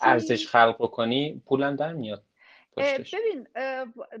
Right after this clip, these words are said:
Speaker 2: توالی پیانگو کیوی رو نمی‌خوایم اصلاً چیز کنیم. خب، اه، می‌خوام راجع به این بگیم، یعنی می‌خوام، م،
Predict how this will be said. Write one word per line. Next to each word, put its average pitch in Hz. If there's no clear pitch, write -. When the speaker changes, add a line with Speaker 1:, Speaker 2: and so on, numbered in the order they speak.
Speaker 2:
توالی 262
پیانگو 254
کیوی 262
رو 311
نمی‌خوایم 247
اصلاً 175
چیز 170
کنیم. 143
خب، 220
اه، 247
می‌خوام 302
راجع 311
به 370
این 302
بگیم، 196
یعنی 214
می‌خوام، 208
م، 190